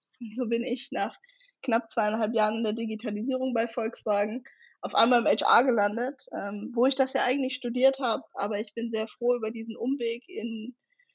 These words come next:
über die Digitalisierung, denn so bin ich tatsächlich auch zum Thema Employee Experience gekommen, ähm, und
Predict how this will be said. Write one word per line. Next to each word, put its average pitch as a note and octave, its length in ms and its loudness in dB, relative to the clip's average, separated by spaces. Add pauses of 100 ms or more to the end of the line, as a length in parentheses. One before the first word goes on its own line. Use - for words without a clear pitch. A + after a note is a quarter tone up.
(180)
über C4+ 200 6
die B3 140 0
Digitalisierung, B3 1040 0
denn A3+ 220 0
so C4 600 0
bin C4+ 140 4
ich D4 140 2
tatsächlich A#3+ 480 -2
auch A#3 140 -6
zum A#3 180 -8
Thema G#3+ 260 -2
Employee B3 340 -4
Experience A3+ 520 -6
gekommen, C#4+ 580 0 (220)
ähm, G#3+ 520 -4 (680)
und B3+ 460 4